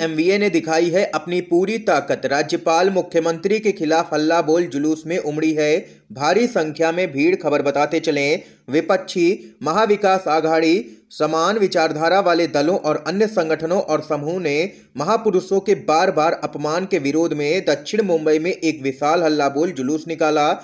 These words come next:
और राज्य के राज्यपाल को तुरंत उनके पद से हटाने की मांग की है। जुलूस में लगभग ढाई से तीन लाख लोगों की मौजूदगी में भायखला से शुरू हुआ और छत्रपति शिवाजी महाराज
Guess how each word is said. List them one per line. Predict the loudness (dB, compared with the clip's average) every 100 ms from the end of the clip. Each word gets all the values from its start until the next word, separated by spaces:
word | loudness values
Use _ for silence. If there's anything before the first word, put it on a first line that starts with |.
| -12 -4
और | -2
राज्य | 0 0 -2
के | 0 2
राज्यपाल | 2 0 -2 2 0
को | 2 0 0
तुरंत | 0 2 0
उनके | -4 -6 -2
पद | 0 0 0
से | 0 0
हटाने | 0 0 -2
की | -4 -6
मांग | -4 -4
की | -4 0
है। | 2 2 0 -6 _ -4
जुलूस | 0 2 2 2
में | 0 2
लगभग | 2 2 0 -2
ढाई | 0 0 2
से | 0
तीन | -2 -2 -2
लाख | 0 0 0
लोगों | 0 0 -2
की | -4 -4
मौजूदगी | -2 -2 -2 -6 -4 -2
में | 2 0 0 -10 _ _
भायखला | -2 0 0 0 2 2
से | 2 0 0
शुरू | 0 0
हुआ | 2 4 4
और | 2 2 0
छत्रपति | 0 -2 -2 -4 -4 -2
शिवाजी | -2 0 0 0 -2
महाराज | -4 -2 0 0